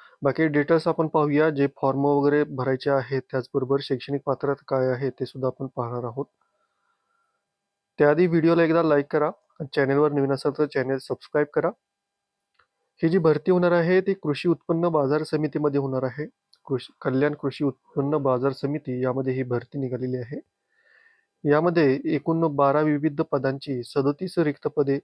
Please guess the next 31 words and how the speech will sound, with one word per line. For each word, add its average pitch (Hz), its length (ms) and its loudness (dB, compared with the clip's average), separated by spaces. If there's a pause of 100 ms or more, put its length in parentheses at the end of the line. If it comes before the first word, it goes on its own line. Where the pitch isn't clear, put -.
(100)
सरळ 143 300 2
सेवा 151 280 0
पद्धतीने 135 480 -2
भरायची 123 420 -4
आहे. 127 260 -4 (600)
यासाठी 147 380 2
तुम्हाला 165 280 0 (120)
फॉर्म 151 220 2
भरण्याची 147 420 -2
जी 147 220 -2
लिंक 139 240 -2
आहे, 147 280 -2
ती 151 140 -2
इथे 135 160 0
दिलेली 131 320 2
आहे. 127 220 -4 (960)
त्याचबरोबर 143 480 2
डिस्क्रिप्शन 147 520 -2
बॉक्समध्ये 151 420 0
सुद्धा 147 220 -2
मी 143 180 0
याची 135 260 -2
लिंक 131 240 -2
देईन 135 220 0 (560)
आणि 143 240 0 (920)
याची 143 220 -2
जर 165 120 2
पीडीएफ 160 500 -2
हवी 151 120 2
असेल, 135 360 0
तर 127 320 -6